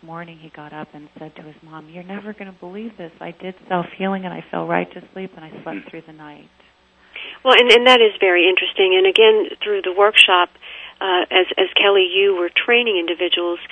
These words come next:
Speaker 3: you did use the word play, and you did use the word have fun with it. And Kelly, is that part of the reason that kids adapt to this so quickly? Is it because they can get connected to that innocence and play that really is involved with reconnective healing?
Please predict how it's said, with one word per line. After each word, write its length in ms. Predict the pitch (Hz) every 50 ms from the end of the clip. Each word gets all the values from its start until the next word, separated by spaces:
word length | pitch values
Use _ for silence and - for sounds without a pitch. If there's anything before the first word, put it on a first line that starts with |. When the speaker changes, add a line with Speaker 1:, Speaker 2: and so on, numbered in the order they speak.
| - - - - - -
Speaker 3:
you 140 | - 220 226
did 200 | 220 247 254 254
use 220 | 226 208 196 185 185 -
the 80 | 190
word 280 | 180 180 180 175 175 170 _ - - -
play, 400 | - 202 190 175 160 151 147 156 160
and 80 | 170
you 100 | 180 185
did 220 | 180 208 220 233 226 - - _
use 240 | - 202 202 196 180 - -
the 100 | - 196
word 340 | 185 185 185 185 185 185 180
have 280 | - - - - 180 - - -
fun 240 | - 180 185 185 180
with 160 | 170 - -
it. 240 | - 156 147 147 -
And 420 | - 151 - 190 180 175 170 170 - - - - - - - - - _ _ _ _ - - -
Kelly, 220 | - 254 233 226 220
is 100 | 208 -
that 220 | 240 254 - - - -
part 220 | - 196 190 208 233
of 60 | 233
the 100 | 226 214
reason 460 | 214 220 220 220 214 - 240 240 233
that 180 | 226 - - -
kids 280 | - - 208 208 196 -
adapt 420 | - 170 - 202 190 190 - - -
to 100 | 220 202
this 180 | - 226 226 - -
so 140 | - 226 220
quickly? 480 | - - 226 220 - 240 240 240 240
Is 80 | 214 202 -
it 140 | 208 - -
because 300 | 196 202 - - 196 185 - -
they 180 | 208 190 190 196
can 300 | - - 208 196 185 170 - _ -
get 200 | - 185 - -
connected 540 | - - 190 180 180 180 - - - 220 -
to 120 | - - 190
that 280 | - 175 170 160 - - - - - - - - - - _
innocence 420 | - 208 202 220 214 - - - - -
and 120 | 180 170 -
play 200 | - 190 180 185
that 120 | 185 185 -
really 260 | 190 190 190 190 190
is 80 | 180 -
involved 500 | 175 175 160 170 170 170 175 175 - -
with 100 | - - - -
reconnective 480 | 392 - - - 392 - - - 381
healing? 340 | - - 415 403 392 392 403